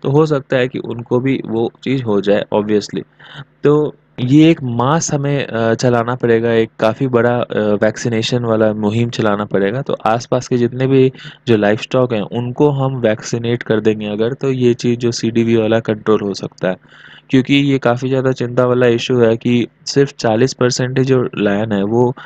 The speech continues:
protected area में रहते हैं, बाकी जो सिक्सटी परसेंट lion है वो अनप्रोटेक्टेड area में रहते हैं, मतलब घेरा के बाहर रहते हैं, जिसमें कि वो आसपास के लाइवस्टॉक के, से वो काफ़ी ज़्यादा interact करने की उम्मीद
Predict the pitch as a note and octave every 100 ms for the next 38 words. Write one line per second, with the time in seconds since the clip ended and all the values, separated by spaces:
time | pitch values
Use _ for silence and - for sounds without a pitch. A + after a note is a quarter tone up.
0 | - _ A2+ G#2+ A2 - B2+ A#2 A2 A2
1 | G#2+ F#2+ F2+ - F2 F#2+ G2+ - B2+ B2+
2 | B2+ B2+ B2 A#2 - B2 A#2+ B2 B2 A2
3 | A2 A#2+ B2 A2 A#2 A2 A2 - A2+ G#2+
4 | G2+ G#2+ G#2 F#2 - A2+ B2+ B2 A#2 A2
5 | A2 A2 A2+ A2+ G2+ G#2+ G2+ - A#2 A2+
6 | - A#2+ A#2+ A#2+ C3 - - - _ _
7 | _ _ - A2+ B2 - B2+ B2 C3 A2+
8 | G#2+ - A#2+ A#2 - A#2+ - _ - -
9 | C3+ C#3 C3+ A#2 A#2+ A#2 - G#2 G#2 A2+
10 | A2+ A2+ B2+ - A2+ A2 A2+ A#2 A#2 A2
11 | A2 - B2 A2 G#2+ A2+